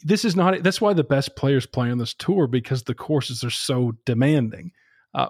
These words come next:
mind you, mind you, you've got two guys from your neck of the woods now leading in Lee Westwood and Fitzpatrick. And I was, I was gonna look up whether or not, I don't believe Westwood has a great course history at Sawgrass,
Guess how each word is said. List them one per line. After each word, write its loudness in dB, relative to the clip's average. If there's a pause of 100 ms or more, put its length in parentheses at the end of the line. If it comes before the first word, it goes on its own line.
mind 2
you, -2
mind -2
you, -6
you've -4
got -4
two 0
guys 0
from -2
your 2
neck 0
of -2
the -4
woods -4
now -4
leading 0
in -4
Lee -4
Westwood -4 (340)
and -10
Fitzpatrick. -4
And -4
I -2
was, -6
I -8
was -6
gonna -2
look 0
up -2
whether 0
or 2
not, -2 (400)
I -4
don't -2 (220)
believe 0 (220)
Westwood -2
has -6
a -6
great -6 (100)
course -6
history -4 (560)
at -2
Sawgrass, -2